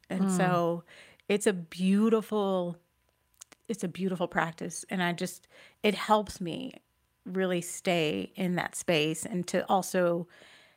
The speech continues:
Speaker 1: it helps me when I'm working through really hard stuff.
Speaker 2: Mm.
Speaker 1: Um, we were talking earlier, the last couple of weeks similarly have been really, really hard for me.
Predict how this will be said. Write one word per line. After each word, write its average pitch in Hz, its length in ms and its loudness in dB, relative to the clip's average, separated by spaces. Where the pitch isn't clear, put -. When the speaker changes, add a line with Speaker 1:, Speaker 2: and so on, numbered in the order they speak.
Speaker 1:
it 196 140 -2
helps 208 360 0
me 190 120 2
when 180 160 0
I'm 170 160 -2
working 170 400 -2
through 170 220 -8
really 165 300 0
hard - 260 -2
stuff. - 580 -10
Speaker 2:
Mm. 190 160 2
Speaker 1:
Um, 185 400 2
we 196 160 0
were 185 120 2
talking 175 360 2
earlier, 175 300 -2
the 190 140 -2
last 175 300 2
couple 185 200 -4
of 180 100 -4
weeks 175 320 -4
similarly 185 680 0
have 190 220 -2
been 170 320 -2
really, 175 320 0
really 156 240 -2
hard - 340 -2
for - 140 -10
me. - 300 -10